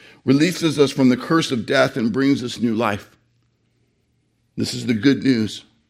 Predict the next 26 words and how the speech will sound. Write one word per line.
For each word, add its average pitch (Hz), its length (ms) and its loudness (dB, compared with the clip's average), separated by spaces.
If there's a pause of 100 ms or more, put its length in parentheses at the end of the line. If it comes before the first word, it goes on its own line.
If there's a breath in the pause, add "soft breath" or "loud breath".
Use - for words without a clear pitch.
(580)
because 127 260 0
Jesus 156 460 -2
now 151 260 0
stands 127 760 -2 (360)
as 147 280 4
our 160 100 4
intercessor, 127 800 0 (520 soft breath)
making 147 420 2
our 160 140 2
relationship 156 480 2
with 101 180 -4
God 143 340 0
a 127 100 2
real 151 580 6
and 127 240 2
enduring 135 600 2
thing. 160 500 -2 (3750)
Hebrews 156 440 -2
seven 151 320 2
twenty-five, 151 720 2
"Consequently, 156 640 -2
he 170 220 -2
is 160 160 2
able 156 280 -2
to 131 100 -4
save 151 580 0